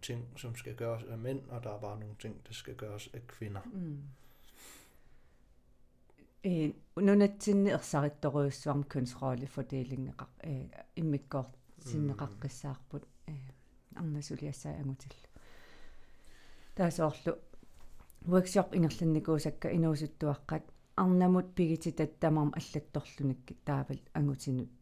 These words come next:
Speaker 2: Таасаорл ангутинииттарпут ангаллат снискуутери. Сорпассу ангутерпалуттут.
Speaker 1: Мм.
Speaker 2: Акилигаскиа акилиссаваа атаатап, э, кина игассава анаана. Соор таакку им-, имаатторлугит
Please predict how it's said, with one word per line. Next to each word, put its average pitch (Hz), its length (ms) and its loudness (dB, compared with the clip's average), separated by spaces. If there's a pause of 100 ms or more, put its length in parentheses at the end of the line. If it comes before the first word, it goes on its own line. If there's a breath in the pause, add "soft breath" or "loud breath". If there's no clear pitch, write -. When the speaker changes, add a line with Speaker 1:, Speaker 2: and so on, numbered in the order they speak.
(160)
Speaker 2:
Таасаорл 165 460 2
ангутинииттарпут 151 1080 2
ангаллат - 640 2
снискуутери. 131 840 0
Сорпассу - 480 0
ангутерпалуттут. 147 960 0
Speaker 1:
Мм. 113 360 -8 (320 loud breath)
Speaker 2:
Акилигаскиа 165 760 2
акилиссаваа 131 720 -4
атаатап, 127 540 -6 (260)
э, 147 80 -8 (180)
кина 156 180 0
игассава 139 520 -2
анаана. 135 480 2 (100)
Соор 131 220 -2 (1300 loud breath)
таакку 185 580 2 (340)
им-, 202 300 2 (480 loud breath)
имаатторлугит 170 880 0